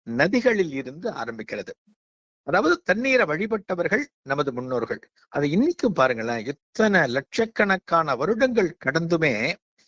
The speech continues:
நாம இன்னைக்கு என்ன பண்றோம்? நமது பாவங்களை கரைக்கணும் அப்படின்னா ஒரு நதிக்கு தான் போறோம்,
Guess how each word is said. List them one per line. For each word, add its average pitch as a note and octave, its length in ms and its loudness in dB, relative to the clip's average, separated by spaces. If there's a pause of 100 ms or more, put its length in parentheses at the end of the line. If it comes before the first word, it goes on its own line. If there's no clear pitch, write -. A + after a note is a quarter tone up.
(260)
நாம F3+ 180 2
இன்னைக்கு B3+ 400 -2
என்ன G3+ 140 2
பண்றோம்? F#3+ 480 0 (260)
நமது D3 340 0 (100)
பாவங்களை A#3 600 2 (180)
கரைக்கணும் G3 460 -2
அப்படின்னா F#3+ 360 -4
ஒரு D#3+ 160 -4
நதிக்கு B2+ 400 -2
தான் E3 160 2
போறோம், A2 240 -2